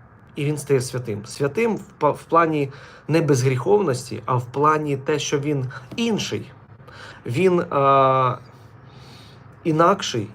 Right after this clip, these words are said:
і він відділений. Адже християни, вони відділялися від іншого світу. Вони ста-, переживали, е, переставали жити за тими законами, в яких були виховані, за тими релігійними ба-, е, ну, ем,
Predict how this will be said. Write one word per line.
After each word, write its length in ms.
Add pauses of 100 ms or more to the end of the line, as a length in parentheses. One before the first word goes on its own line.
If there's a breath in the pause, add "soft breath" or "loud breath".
і 440
він 260
відділений. 720 (140)
Адже 240
християни, 720 (300 loud breath)
вони 580 (240)
відділялися 800
від 240
іншого 420
світу. 380 (600 loud breath)
Вони 200
ста-, 340 (120)
переживали, 560
е, 340
переставали 600
жити 320
за 140
тими 340
законами, 500
в 60
яких 260
були 200
виховані, 640 (260 loud breath)
за 140
тими 240
релігійними 600
ба-, 200
е, 380
ну, 280 (320 loud breath)
ем, 560